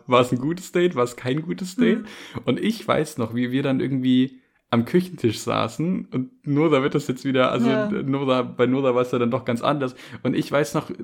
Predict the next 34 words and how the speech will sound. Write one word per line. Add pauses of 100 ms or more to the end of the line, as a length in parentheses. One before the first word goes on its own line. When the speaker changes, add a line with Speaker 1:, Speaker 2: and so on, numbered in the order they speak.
(120)
Speaker 1:
äh,
äh,
Sönke,
du
bist
dann
irgendwie,
du
warst
im,
im
anderen
Raum
oder
auf
Toilette
oder
keine
Ahnung.
Speaker 2:
Ja. (320)
Speaker 1:
Und
ich
hab
halt (720)
Nora
einfach
nur
angeguckt,
so
mit
diesem
Blick
so, (560)
"Und?